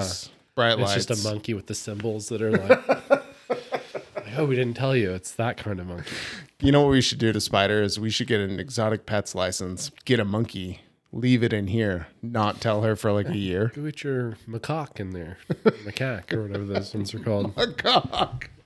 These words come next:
Speaker 1: I think that's what those are called.
Speaker 2: It's a macaque.
Speaker 1: Macaque.
Speaker 2: <laughs> Did you call it a macaque?
Speaker 1: Get a macaque in here.
Speaker 2: Get macaque in here. <laughs> No, but that's, yeah, she, uh, <laughs>
Speaker 1: I have to pee.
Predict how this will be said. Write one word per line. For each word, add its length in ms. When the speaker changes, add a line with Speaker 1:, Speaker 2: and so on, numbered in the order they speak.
Speaker 1:
I 40
think 200
that's 140
what 100
those 200
are 80
called. 480
Speaker 2:
It's 360
a 60
macaque. 560
Speaker 1:
Macaque. 640
Speaker 2:
<laughs> 20
Did 140
you 200
call 300
it 180
a 440
macaque? 280
Speaker 1:
Get 100
a 60
macaque 560
in 100
here. 380
Speaker 2:
Get 220
macaque 640
in 80
here. 1700
<laughs> 60
No, 220
but 140
that's, 540
yeah, 280
she, 340
uh, 100
<laughs> 220
Speaker 1:
I 100
have 80
to 60
pee. 220